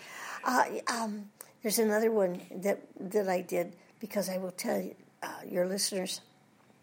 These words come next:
I was adopted when I was three and a half.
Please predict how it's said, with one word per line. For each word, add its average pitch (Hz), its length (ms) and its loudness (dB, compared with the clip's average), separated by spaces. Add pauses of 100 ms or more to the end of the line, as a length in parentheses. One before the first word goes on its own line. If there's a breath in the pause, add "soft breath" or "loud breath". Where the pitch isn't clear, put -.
(1400 loud breath)
I 233 140 6
was 269 180 6
adopted 196 520 4
when 170 160 -2
I 160 100 -6
was 170 180 -2
three 175 220 0
and 165 140 -2
a 175 40 -4
half. - 600 -2